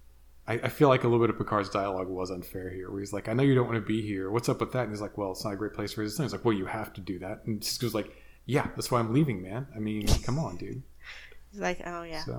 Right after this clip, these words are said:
Speaker 2: Okay, good point." But to spoil it a little,
Speaker 1: Yeah.
Speaker 2: the fact that he does not, in fact, mention it to Starfleet is
Speaker 1: Yeah.
Speaker 2: g-, good.
Speaker 1: He's a,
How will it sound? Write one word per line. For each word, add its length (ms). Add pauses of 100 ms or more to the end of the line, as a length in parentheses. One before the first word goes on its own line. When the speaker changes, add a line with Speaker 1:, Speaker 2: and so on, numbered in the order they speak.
Speaker 2:
Okay, 240
good 200
point." 260 (1300)
But 140
to 80
spoil 340
it 100
a 40
little, 240
Speaker 1:
Yeah. 60
Speaker 2:
the 100
fact 280
that 140
he 300
does 280
not, 300
in 100
fact, 560 (720)
mention 440
it 120
to 80
Starfleet 580 (1900)
is 280
Speaker 1:
Yeah. 180 (1300)
Speaker 2:
g-, 100 (160)
good. 220
Speaker 1:
He's 180
a, 280